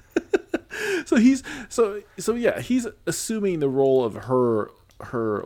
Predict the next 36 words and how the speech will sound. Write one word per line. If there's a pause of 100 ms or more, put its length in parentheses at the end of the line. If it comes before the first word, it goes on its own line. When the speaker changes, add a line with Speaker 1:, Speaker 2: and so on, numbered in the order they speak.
(140)
Speaker 2:
younger
brother (520)
Speaker 1:
Yes.
Speaker 2:
in
the
hopes
that
he'll
become
more
human. (120)
And
the
fa-,
and
then
he
ne-,
and
the
fact
that
she
needs
him (400)
because
she
can't
see
well.
Like, (380)
Speaker 1:
Yeah,
so
Speaker 2:
she's (680)
Speaker 1:
he
liked